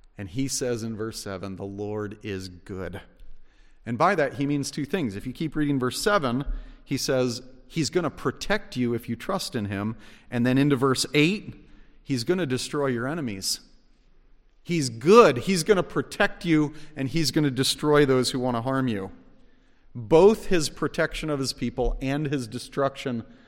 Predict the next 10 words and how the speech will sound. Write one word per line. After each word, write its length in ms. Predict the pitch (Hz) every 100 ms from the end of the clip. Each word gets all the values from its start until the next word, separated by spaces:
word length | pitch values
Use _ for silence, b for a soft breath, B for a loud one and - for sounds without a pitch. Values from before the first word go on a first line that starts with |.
| B -
of 120 | 113
our 80 | 120
enemies 520 | 151 120 101 101 - - - b b b b _
show 380 | - - 123 117
his 240 | 113 101
goodness. 680 | 90 120 110 95 - - - - - - - - - - _ _ _ _ _ _ _ b b b b b b b -
Now, 120 | 131
there 280 | 120 151 185
is 320 | - 165 127
mystery 840 | 127 127 139 151 - - 110 104